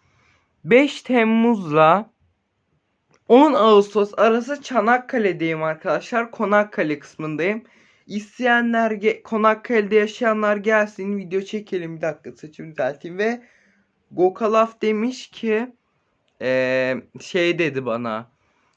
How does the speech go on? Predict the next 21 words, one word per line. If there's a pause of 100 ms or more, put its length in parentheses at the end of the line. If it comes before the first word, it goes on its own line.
(180)
videoları
yan
çek
dedi.
Fakat
yan
çekemiyor.
Bu
telefon (320)
değişik
bir
telefon. (760)
Yani (640)
değişik
bir
telefon.
Neyse, (600)
strongman
antrenmanı
yapıyoruz
bugu-,